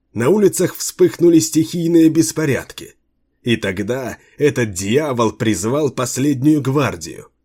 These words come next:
Мордорми поспешил объявить, что фракция Карико организует заговор». «Не могу понять, что происходит с Мордорми». Конан выругался.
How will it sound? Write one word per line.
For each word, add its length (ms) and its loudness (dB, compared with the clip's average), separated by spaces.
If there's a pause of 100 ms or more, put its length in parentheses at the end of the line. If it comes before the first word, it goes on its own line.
(420)
Мордорми 640 -2
поспешил 640 -4
объявить, 600 -2 (300)
что 200 -6
фракция 560 0
Карико 600 -2 (180)
организует 720 4
заговор». 600 -4 (1300)
«Не 180 2
могу 360 2
понять, 480 2
что 320 -2
происходит 720 0
с 100 -4
Мордорми». 720 0 (800)
Конан 500 -4
выругался. 800 -6